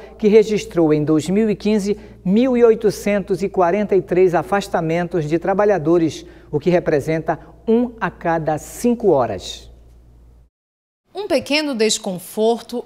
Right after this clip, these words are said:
Speaker 2: ou uma dor que pode impedir até de se levantar. As dores nas costas podem ser motivadas por doenças graves e são cada vez mais frequentes.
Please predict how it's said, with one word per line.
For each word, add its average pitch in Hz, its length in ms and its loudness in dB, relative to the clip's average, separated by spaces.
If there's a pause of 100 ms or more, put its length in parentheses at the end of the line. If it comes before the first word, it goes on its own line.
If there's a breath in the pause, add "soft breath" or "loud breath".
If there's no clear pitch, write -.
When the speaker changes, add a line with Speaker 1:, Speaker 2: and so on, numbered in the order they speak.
Speaker 2:
ou 381 200 2
uma 285 200 -2
dor 208 400 -2
que 220 140 -4
pode 226 380 -2
impedir 196 500 -4
até 240 400 -2
de 220 140 -10
se - 160 -8
levantar. 202 720 -6 (140)
As 202 240 -2
dores 208 360 0
nas 185 220 -4
costas 208 600 -2
podem 254 320 -2
ser 269 260 -4
motivadas 220 840 -4
por 349 220 -8
doenças 277 600 -8
graves 175 760 -4 (160 soft breath)
e 269 80 -8
são 208 260 -6
cada 208 460 -2
vez 226 300 -6
mais 185 180 -6
frequentes. 180 840 -8